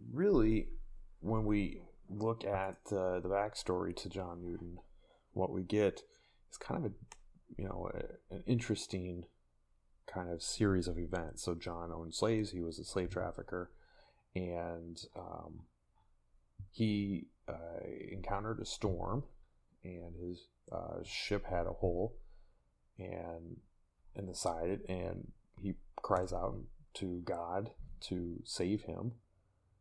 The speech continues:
And according to him, the cargo shifts on the boat and kind of blocks the hole, so it keeps the ship from sinking. And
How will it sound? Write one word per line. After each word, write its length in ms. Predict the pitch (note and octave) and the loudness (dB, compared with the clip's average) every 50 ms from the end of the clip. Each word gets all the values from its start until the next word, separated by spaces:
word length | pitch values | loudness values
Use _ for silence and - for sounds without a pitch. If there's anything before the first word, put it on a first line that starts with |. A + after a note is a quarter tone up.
| _ _ _ _ _ _ _ - | _ _ _ _ _ _ _ -8
And 600 | - G2 F2+ F2 F2+ F2+ F2+ F#2 F2+ F2+ F2+ - - - - - - - - - - - - - - - - - - - | -6 -6 -4 -4 -4 -4 -4 -4 -6 -6 -8 -10 -12 -12 -12 -14 -14 -14 -16 -16 -18 -16 -14 -14 -14 -14 -18 -20 -12 -6
according 360 | - - B2 A#2+ A#2 A2+ G#2+ | 4 8 8 8 8 8 6
to 80 | A2 G2 | 4 4
him, 480 | G2 A2+ A2 A2+ A2+ A2+ A2+ A2+ A2 - - _ _ - | 4 6 6 6 6 6 4 0 -2 -4 -10 _ _ -8
the 200 | A#2 - - F#2+ | -6 -4 -4 -4
cargo 420 | - - G2 G2 G2 G2 F#2+ F#2+ | 0 2 2 2 4 2 0 -2
shifts 380 | F2 - - G#2+ G2+ G2 - G2 | -2 4 6 6 6 6 4 0
on 100 | F#2 F2 | -2 -2
the 60 | F2 | -4
boat 480 | F2 - F2+ F#2 F#2 F#2+ G2+ G2 - - - - - - - | -2 2 4 4 4 4 2 2 -2 -6 -10 -12 -12 -8 -6
and 360 | F2+ F2 F2 E2+ E2+ F2 E2+ - - - - | -4 -4 -4 -4 -4 -6 -6 -10 -14 -16 -8
kind 180 | - - F2+ E2+ | -4 -2 -2 -2
of 80 | D#2+ D#2 | -2 -2
blocks 340 | E2+ E2+ F2 F2 F2 - - | 0 2 2 0 0 -4 0
the 140 | - E2+ E2 | 0 2 4
hole, 340 | - F2+ E2+ F2+ F2+ F#2 | 6 6 6 6 4 2
so 300 | E2+ - - F#2 E2+ E2+ | 0 -2 -2 -2 -2 -2
it 80 | F2 - - | -4 0 0
keeps 180 | G2+ F2 - | 0 0 0
the 100 | - F2+ | -2 -6
ship 240 | - - F#2+ F2+ - | -2 -2 -2 -2 -2
from 180 | - F#2 F2+ - | -6 -10 -8 -4
sinking. 480 | - - G#2 G2 - G#2+ G#2 G2 G2 - - - - - - - - - _ _ _ _ _ _ _ _ _ _ _ _ | -2 0 0 0 0 0 0 0 -2 -4 -8 -14 -18 -18 -20 -20 -20 -20 _ _ _ _ _ _ _ _ _ _ _ _
And 640 | - F2 F2 F2 E2+ E2+ E2+ E2+ E2+ E2+ E2 - | -8 -6 -4 -2 -2 -2 -2 -4 -4 -6 -6 -8